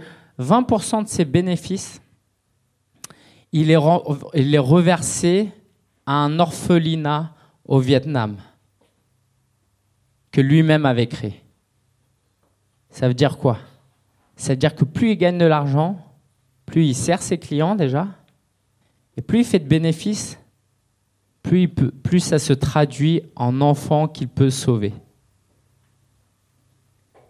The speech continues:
Et s'il y a des causes sur Terre qui vous tiennent à cœur, si vous voulez faire changer le monde, si vous trouvez qu'il y a une injustice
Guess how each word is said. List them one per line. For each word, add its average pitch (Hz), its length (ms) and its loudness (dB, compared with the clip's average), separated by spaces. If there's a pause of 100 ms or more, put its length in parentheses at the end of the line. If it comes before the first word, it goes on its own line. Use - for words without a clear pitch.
(720)
Et 139 80 -6
s'il 247 300 0
y 233 80 4
a 185 80 2
des 160 180 0
causes 196 500 2
sur - 280 -6
Terre 175 280 2
qui - 120 -6
vous 135 140 0
tiennent 160 260 -2
à 156 100 0
cœur, 147 240 -2
si - 160 -8
vous 127 60 -4
voulez 139 180 2
faire 143 200 -2
changer 196 360 2
le 196 80 0
monde, 147 320 -2 (920)
si - 180 -14
vous 139 100 -2
trouvez 208 280 2
qu'il 214 80 -4
y 180 80 4
a - 20 0
une 180 60 -2
injustice 185 800 0